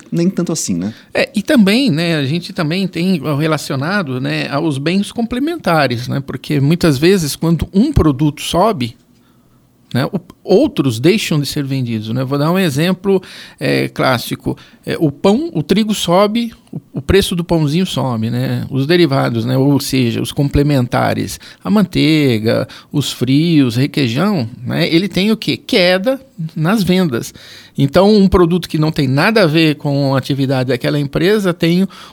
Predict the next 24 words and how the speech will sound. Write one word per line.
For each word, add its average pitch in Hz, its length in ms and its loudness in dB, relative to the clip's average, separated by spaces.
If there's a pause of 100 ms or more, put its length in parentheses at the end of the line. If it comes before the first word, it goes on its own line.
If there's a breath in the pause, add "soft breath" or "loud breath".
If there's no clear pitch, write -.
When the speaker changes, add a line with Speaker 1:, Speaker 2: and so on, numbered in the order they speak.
Speaker 2:
um 180 100 4
reflexo 175 680 2
em 190 40 0
relação 190 680 2 (360 loud breath)
a 139 80 -2
uma 170 180 2
determinada, 160 1300 2
um 147 100 2
determinado 156 360 2
produto, 143 360 0
no 151 60 -2
caso 147 240 -2
do 170 100 -2
trigo, 117 360 -2
né? 123 180 -2
Então, 135 180 -2
as 185 140 4
empresas, 208 400 0
elas 185 240 -2
ficam 254 320 -6
antenadas, 196 640 0
né? 139 160 0
Não 165 240 0
só - 420 0